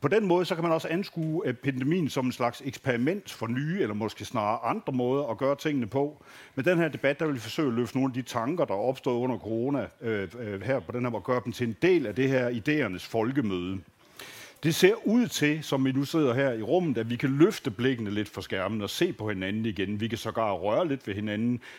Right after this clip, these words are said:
men bliver det på samme måde som før nu? Eller er vi blevet endegyldigt digitale,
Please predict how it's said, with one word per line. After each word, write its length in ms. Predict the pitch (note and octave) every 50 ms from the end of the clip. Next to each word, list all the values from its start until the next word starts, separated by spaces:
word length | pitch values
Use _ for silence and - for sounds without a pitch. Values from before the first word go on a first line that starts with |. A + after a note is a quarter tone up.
| - -
men 140 | C3 B2+ G2
bliver 280 | - C3 G3 A#3+ F3+
det 140 | F#2+ G2 -
på 100 | - A2
samme 280 | - - A2 A2+ C#3 C#3+
måde 340 | C#3 B2+ A2+ A2 B2 B2+
som 260 | A2+ - A2 G#2 G#2 G2+
før 440 | - - - G#3 G3 G#2+ D2+ - - _ _ -
nu? 240 | G2+ G#2+ G#2+ G2+ - - - - - - - - - - _ _ -
Eller 220 | C#3+ D3 C#3+ C#3+
er 140 | C3+ C3 B2+
vi 100 | A#2+ B2+
blevet 360 | G#2+ A#2 B2+ B2 C3 D#3+ D#3+
endegyldigt 640 | D3 E3 F#3+ C#3+ B2+ D#3 D3 C3 G#2+ - F2 - -
digitale, 600 | A#2 G2+ G#2 - - D3+ F3+ F#3 D#3+ A#2 G2